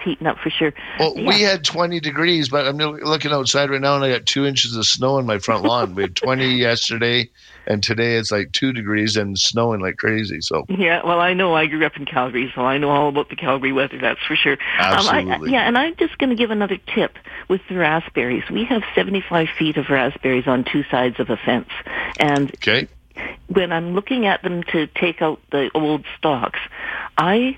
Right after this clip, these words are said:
Speaker 1: look at the stalk that's got an old piece, old, um, raspberry, um, stem on it, and you see the, you
Speaker 2: Okay.
Speaker 1: see the old flower, and you just cut out the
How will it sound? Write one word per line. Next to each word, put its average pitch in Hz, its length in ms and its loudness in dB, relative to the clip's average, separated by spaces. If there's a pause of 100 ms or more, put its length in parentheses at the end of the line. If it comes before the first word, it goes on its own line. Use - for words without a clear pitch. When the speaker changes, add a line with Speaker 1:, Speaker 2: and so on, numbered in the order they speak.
Speaker 1:
look 190 240 0
at - 80 -12
the 175 140 -6
stalk 151 360 0
that's 180 160 -6
got 110 300 0
an 147 180 -2
old 147 380 0
piece, 147 200 -2 (100)
old, 139 260 0 (260)
um, 139 340 -2 (280)
raspberry, 151 640 0 (260)
um, 131 320 0 (680)
stem 151 260 2
on 107 160 0
it, - 100 -6 (320)
and 156 180 2
you 156 200 2
see 196 100 0
the, - 160 -4
you 180 140 0
Speaker 2:
Okay. 202 160 2
Speaker 1:
see 190 80 0
the 165 140 2
old 151 180 0
flower, 185 420 0
and 156 260 -6
you 165 80 -2
just 170 180 -2 (680)
cut 180 140 0
out - 120 -2
the 175 80 -8